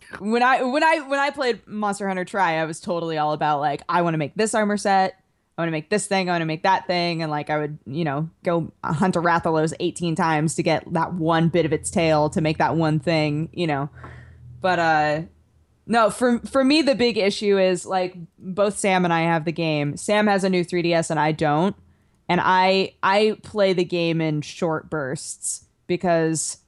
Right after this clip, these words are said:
I get frustrated with the fact that I can't rotate the camera very easily. Um, so, uh,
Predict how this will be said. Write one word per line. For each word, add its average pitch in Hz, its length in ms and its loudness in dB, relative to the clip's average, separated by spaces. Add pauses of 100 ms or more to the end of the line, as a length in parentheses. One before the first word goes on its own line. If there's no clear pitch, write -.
I 180 120 0
get 175 220 0
frustrated 170 560 0
with 160 160 -4
the 165 80 -2
fact 151 360 -2
that 156 120 0
I 151 100 0
can't 151 460 -4 (160)
rotate 147 560 -4
the 151 80 -8
camera 147 440 -2
very 117 260 -4
easily. 117 580 -2 (720)
Um, 151 580 0 (100)
so, 170 500 2
uh, - 180 -4